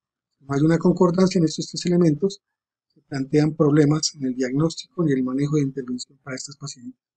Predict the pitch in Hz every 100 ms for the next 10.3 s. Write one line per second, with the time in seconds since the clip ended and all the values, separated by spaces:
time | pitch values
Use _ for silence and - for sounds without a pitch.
0 | _ _ - - - _ _ _ _ _
1 | _ _ _ _ - - - - _ _
2 | _ - 147 160 156 160 160 180 180 160
3 | 147 - 202 202 233 - 151 - 147 151
4 | 147 143 139 127 131 - 170 165 - 214
5 | - _ _ _ _ _ _ _ _ _
6 | _ _ _ _ _ _ _ _ - 156
7 | 170 160 170 170 208 208 190 156 - 156
8 | 180 185 196 185 208 185 143 143 151 165
9 | 180 185 185 170 165 147 - 127 147 175
10 | 165 165 233